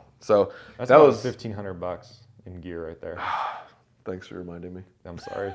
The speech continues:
Speaker 1: <laughs> I have protection plans on most of them, but yeah, I lost, like, and that was the other thing, like,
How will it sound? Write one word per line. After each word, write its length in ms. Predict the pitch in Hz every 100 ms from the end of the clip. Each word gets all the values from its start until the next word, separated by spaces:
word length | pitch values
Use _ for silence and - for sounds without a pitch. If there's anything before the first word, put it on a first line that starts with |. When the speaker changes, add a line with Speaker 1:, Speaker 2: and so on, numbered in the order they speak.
| -
Speaker 1:
<laughs> 140 | 151 -
I 100 | 139
have 120 | 151
protection 460 | 165 135 131 151 143
plans 320 | 139 139 139
on 120 | 123
most 240 | 110 110 131
of 60 |
them, 260 | 127 127 131 - _ _
but 400 | 104 113 98 -
yeah, 300 | 101 95 78 -
I 120 | 107
lost, 520 | 110 113 117 117 -
like, 360 | 104 92 82 - _ _ _ _ _ _ -
and 100 | 139
that 60 |
was 80 | 160
the 60 | 123
other 120 | 117
thing, 300 | 113 110 107
like, 400 | 101 95 92 -